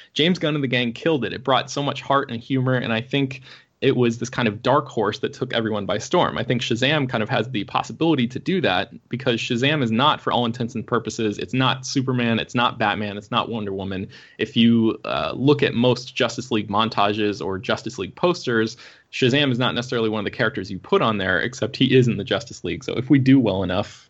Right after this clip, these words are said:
dot, dot, dot. So, like, implying that Shazam will join the Justice League eventually. Um, he also referred to the movie as, uh, it's the movie Big, but with superpowers, which I'm beyond stoked about. So,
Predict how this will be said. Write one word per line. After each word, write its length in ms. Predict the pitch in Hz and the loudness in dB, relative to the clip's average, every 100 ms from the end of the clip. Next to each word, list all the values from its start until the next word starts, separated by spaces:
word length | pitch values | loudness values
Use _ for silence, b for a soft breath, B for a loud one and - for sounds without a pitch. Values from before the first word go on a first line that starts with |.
| - | -8
dot, 180 | 87 92 | -6 -4
dot, 140 | - | -2
dot. 220 | - - | -2 0
So, 100 | 135 | 2
like, 180 | 104 - | 2 0
implying 420 | 110 - 104 92 | -2 0 0 0
that 220 | 85 - - | -6 -10 -10
Shazam 420 | - 107 104 98 | -4 0 0 0
will 120 | 92 | -4
join 400 | 104 104 92 98 | -2 -2 -2 0
the 100 | 104 | 0
Justice 340 | - - - - | 0 -2 -4 -4
League 140 | - | -6
eventually. 420 | 87 71 - 117 B B B | -6 -6 -6 -6 B B B
Um, 320 | 107 113 110 107 | 0 2 2 2
he 140 | 160 | 2
also 340 | 156 151 135 | 2 4 4
referred 360 | 123 123 135 127 | 4 2 2 2
to 80 | 135 | 2
the 60 | |
movie 280 | 117 117 117 | 2 2 2
as, 400 | 104 107 104 104 | 2 2 0 -2
uh, 480 | 101 95 90 87 - - - - | -4 -2 -4 -4 -8 -12 -14 -10
it's 140 | - | -2
the 140 | 147 151 | 4 6
movie 320 | 160 170 170 | 6 6 2
Big, 400 | 127 127 139 123 | 4 4 4 0
but 160 | 113 | 0
with 140 | 107 107 | -2 -2
superpowers, 880 | - 143 127 101 98 82 95 123 | 0 0 0 -2 0 0 -2 -4
which 160 | 113 110 | -4 -4
I'm 140 | 101 | -4
beyond 340 | 101 107 101 98 | -2 0 0 -2
stoked 340 | - 92 - | -2 -4 -2
about. 300 | - - - | -8 -8 -4
So, 260 | - 120 | 2 2